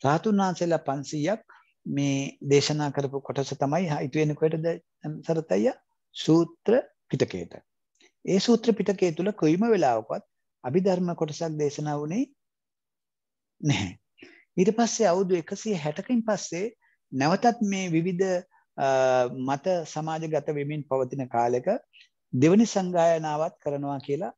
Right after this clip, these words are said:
මේ, මේකේ සඳහන් වෙනවා. දෙවනි සංගායන වෙලාවෙත් සාකච්ඡා වෙන්නේ ඔය කියන අභිධර්ම පිටකය. අවුරුදු දෙසිය දහයක් යනකොට, අ, බුදුදහම කොටස් දාසයකට කැඩෙනවා.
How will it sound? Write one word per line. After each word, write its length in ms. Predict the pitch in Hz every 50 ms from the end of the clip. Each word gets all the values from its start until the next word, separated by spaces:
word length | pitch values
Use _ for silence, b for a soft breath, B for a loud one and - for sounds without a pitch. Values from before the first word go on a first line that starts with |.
| _
මේ, 220 | - 151 139 135 139 -
මේකේ 320 | - 143 135 127 127 - 156
සඳහන් 400 | - 151 139 127 113 131 139 131
වෙනවා. 240 | 104 92 90 87 - _ _ _ _ _ _ _ b b b b b b _ - -
දෙවනි 220 | 160 190 233 254
සංගායන 500 | - 269 262 254 247 254 254 254 247 240 240
වෙලාවෙත් 480 | 226 226 214 214 208 190 190 226 226 -
සාකච්ඡා 600 | - - 190 180 170 180 170 170 - - 170 165
වෙන්නේ 400 | 156 156 156 160 156 147 156 202 269 330 _ _ _ _ _ _ _ - -
ඔය 120 | 151 151
කියන 220 | 143 - 147 156 185
අභිධර්ම 480 | 185 156 147 143 143 143 135 151 160 180 233 302 _ _ _ _ _ _ _ _ _ _ _ -
පිටකය. 340 | 127 120 147 147 - 120 87 - - _ _ _ _ _ _ _ _ _ _ _ _ _ -
අවුරුදු 300 | 127 160 208 226 226 262
දෙසිය 420 | 202 160 156 143 - - - 254 269
දහයක් 460 | 208 190 151 131 175 214 233 226 -
යනකොට, 380 | 247 240 226 208 - 175 156 - 151 196 254 - _ _ _ _ b b b b b b _ _ - -
අ, 100 | 113 110 110 113 113 113 110 110 110 107 -
බුදුදහම 600 | - 127 135 151 196 190 185 208 208 214 208 170 165 220 254 294 _ _ _
කොටස් 320 | _ - 147 147 202 202 -
දාසයකට 640 | 165 - - 160 180 190 - 226 226 220 - 214 202
කැඩෙනවා. 500 | 170 - 151 156 - 165 156 143 151 208